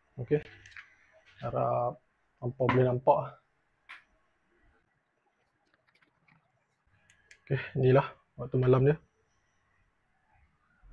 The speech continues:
Okey, aku melawat sekejap je. Video aku kali ni, ah, ringkas, eh. Pendek saja.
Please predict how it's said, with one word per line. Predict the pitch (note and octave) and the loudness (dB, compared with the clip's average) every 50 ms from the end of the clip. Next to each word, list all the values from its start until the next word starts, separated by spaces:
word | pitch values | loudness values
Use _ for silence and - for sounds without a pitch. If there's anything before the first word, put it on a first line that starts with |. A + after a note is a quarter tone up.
| - - _ _ _ - - - - - - - _ _ _ _ _ _ _ _ _ | -20 -20 _ _ _ -20 -20 -20 -20 -20 -20 -20 _ _ _ _ _ _ _ _ _
Okey, | - C#3+ B2+ - - | -10 -8 -8 -8 -8
aku | C#3 A#2+ - - - B2+ B2+ B2 B2 B2 B2+ | -10 -10 -8 -2 2 4 6 6 6 4 4
melawat | B2+ A#2+ B2 B2 C3 - - - - - | 2 0 0 0 -2 -4 -6 -14 -20 -2
sekejap | - C3 B2 C3+ C3+ C#3+ | -2 2 2 2 2 2
je. | C#3+ C#3+ C#3+ C3 - _ _ _ _ _ - _ _ _ _ - - _ _ _ _ | -2 -4 -4 -6 -10 _ _ _ _ _ -20 _ _ _ _ -20 -20 _ _ _ _
Video | - B2+ B2 C3 B2 | 2 4 4 4 4
aku | - C#3+ C3 | 4 4 4
kali | C#3 C3 B2+ | 6 6 6
ni, | C3 C#3+ C#3+ C#3 C#3 C#3 C#3 C3+ C#3 C3+ B2+ - - - _ _ _ _ _ _ _ - _ _ _ _ _ _ _ _ - | 6 4 4 4 4 4 6 6 4 4 2 0 -6 -18 _ _ _ _ _ _ _ -20 _ _ _ _ _ _ _ _ -6
ah, | C3 B2+ B2 B2 B2 B2+ B2+ B2 | -2 0 0 0 2 2 4 4
ringkas, | B2 B2+ C3 C#3+ D3 C3+ B2+ C3 C#3+ | 4 2 6 8 8 8 8 4 0
eh. | - _ _ _ _ _ _ _ | -4 _ _ _ _ _ _ _
Pendek | - C3 B2 B2+ C3+ - B2+ | -2 0 2 4 2 2 2
saja. | B2 B2 C3 D3+ | 0 0 0 0